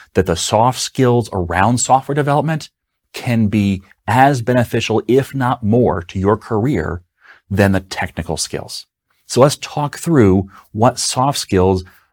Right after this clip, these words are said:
do I think are most important for software developers. Now, this is a question that was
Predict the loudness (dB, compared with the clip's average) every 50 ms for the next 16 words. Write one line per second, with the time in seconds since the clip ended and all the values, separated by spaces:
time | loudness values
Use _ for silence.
0 | _ _ 2 4 4 4 4 2 2 0 0 0 2 2 2 2 2 2 0 0
1 | -2 -4 -4 -4 -6 -4 -4 -2 0 -2 -4 -4 -4 -4 -4 -4 -2 -4 -4 -4
2 | -4 -4 -4 -4 -2 0 0 0 -2 -2 -4 -10 -14 -14 -14 -14 -16 -16 _ _
3 | _ _ _ _ _ _ _ -2 -2 -2 0 0 -2 -2 2 2 2 2 2 2
4 | -2 -2 -2